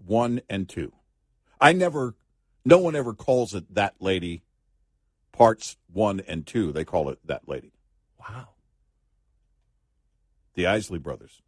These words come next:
Speaker 2: I was, oh, okay. All right. Yes.
Speaker 1: Yeah.
Speaker 2: All right. Okay.
Speaker 1: Uh, wait
Speaker 2: Yeah.
Speaker 1: a minute. Uh, yeah,
Speaker 2: Another great,
Speaker 1: okay.
Speaker 2: another
Speaker 1: Yeah.
Speaker 2: great band.
Speaker 1: Yeah, yeah.
Speaker 2: Just
Speaker 1: Oh,
Speaker 2: great
Speaker 1: man.
Speaker 2: band.
Speaker 1: Yeah.
Speaker 2: Yeah.
Speaker 1: Uh, let's see here.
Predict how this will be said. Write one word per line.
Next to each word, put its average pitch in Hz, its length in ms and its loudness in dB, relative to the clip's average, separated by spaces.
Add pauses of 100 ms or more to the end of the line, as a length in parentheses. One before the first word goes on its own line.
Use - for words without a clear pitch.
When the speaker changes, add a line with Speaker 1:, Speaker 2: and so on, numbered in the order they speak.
Speaker 2:
I 156 120 2
was, 175 180 -6
oh, 214 420 2
okay. 143 340 -2
All 143 180 0
right. 120 300 0
Yes. 120 420 -2
Speaker 1:
Yeah. 117 80 -10
Speaker 2:
All 113 80 -2
right. 92 160 -6 (300)
Okay. 87 240 -18 (280)
Speaker 1:
Uh, 156 380 2
wait 185 120 -2
Speaker 2:
Yeah. - 60 0
Speaker 1:
a 117 40 -2
minute. 98 200 -8 (200)
Uh, 123 380 -2
yeah, 120 100 0
Speaker 2:
Another 156 200 4
great, 127 200 2
Speaker 1:
okay. 76 140 -6
Speaker 2:
another 139 240 4
Speaker 1:
Yeah. - 80 -2
Speaker 2:
great 110 400 0
band. 101 440 0
Speaker 1:
Yeah, 87 100 -4
yeah. 71 80 -6 (120)
Speaker 2:
Just 107 160 4
Speaker 1:
Oh, - 40 -10
Speaker 2:
great 104 180 -4
Speaker 1:
man. 82 280 -8
Speaker 2:
band. 92 160 -14
Speaker 1:
Yeah. 80 60 -2
Speaker 2:
Yeah. 71 100 -4 (720)
Speaker 1:
Uh, 120 380 2
let's 117 220 -6
see 120 280 -6
here. 85 500 -4